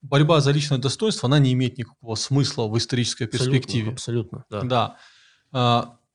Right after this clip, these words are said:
Speaker 1: парадоксально, что вместе с тем, как они деконструировали, э,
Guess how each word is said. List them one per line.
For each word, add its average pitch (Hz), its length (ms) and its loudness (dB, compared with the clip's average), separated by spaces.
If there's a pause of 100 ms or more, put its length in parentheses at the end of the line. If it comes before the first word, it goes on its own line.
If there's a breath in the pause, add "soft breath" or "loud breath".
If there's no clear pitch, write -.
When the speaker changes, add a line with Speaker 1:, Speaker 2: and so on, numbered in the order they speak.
Speaker 1:
парадоксально, 175 600 2
что 180 260 2
вместе 160 340 0
с - 100 -2
тем, 160 240 2
как 139 220 0
они 143 220 4
деконструировали, 120 1200 0
э, 113 560 -4